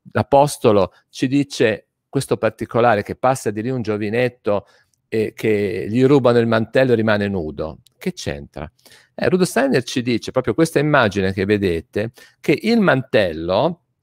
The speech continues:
simbolizza il corpo di Gesù e, e il giovinetto è il Cristo.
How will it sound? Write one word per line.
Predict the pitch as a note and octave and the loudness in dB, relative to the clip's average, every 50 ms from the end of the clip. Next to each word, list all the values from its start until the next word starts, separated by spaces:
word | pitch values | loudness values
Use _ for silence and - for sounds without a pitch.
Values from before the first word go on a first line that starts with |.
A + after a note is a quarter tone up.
| _ _ _ _ _ _ _ _ _ | _ _ _ _ _ _ _ _ _
simbolizza | _ - - - D#3+ D#3 D3 D#3 A#2 F2 F2 F2+ F2 - A2+ | _ -18 -6 -4 -4 0 0 0 -2 -2 -6 -8 -4 -4 -4
il | A2+ A2+ - | -4 -4 -6
corpo | _ - - B1 - - - - _ - G#2+ | _ 0 0 0 0 -4 -10 -12 _ -6 -4
di | G2 G2+ | -2 -2
Gesù | F#2+ G2 G2+ F#2+ F2+ D2 C#2 C2 - _ _ _ _ _ _ _ _ | -2 0 -2 -2 -2 -6 -10 -14 -16 _ _ _ _ _ _ _ _
e, | _ - C#3+ B2 F2 D#2 - _ _ _ _ _ _ _ _ | _ 2 4 4 4 2 -4 _ _ _ _ _ _ _ _
e | _ G#2+ F#2+ F2 E2 - - | _ -4 -4 -2 -4 -6 -8
il | _ - C#3+ D3+ | _ -2 -2 0
giovinetto | B2+ D3 D3+ - F3 G2+ D2+ - - _ - A#2 | 2 2 2 2 2 -2 -2 -6 -8 _ -2 -2
è | A2+ A2 | 0 0
il | A2+ A2+ - | -2 -4 -8
Cristo. | - - F#2 D2 D2 - - - D2+ C#2 C#2+ - | -10 -10 -8 -8 -8 -10 -12 -10 -10 -10 -10 -12